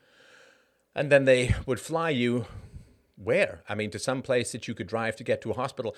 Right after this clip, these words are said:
You could be two or three days away from a hospital. You could not screw up. You could not. And, and this is where you learn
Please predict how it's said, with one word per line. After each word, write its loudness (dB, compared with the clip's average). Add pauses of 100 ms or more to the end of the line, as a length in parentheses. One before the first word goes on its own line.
(180)
You -2
could -4
be 0
two -4
or 2
three -2
days 4
away -2 (380)
from 0
a -6
hospital. -6 (2000)
You -2
could -4 (100)
not 0 (560)
screw 0
up. -4 (1600)
You -2 (140)
could 0
not. -2 (640)
And, 0
and 0
this 2
is -6
where 10
you 2
learn 0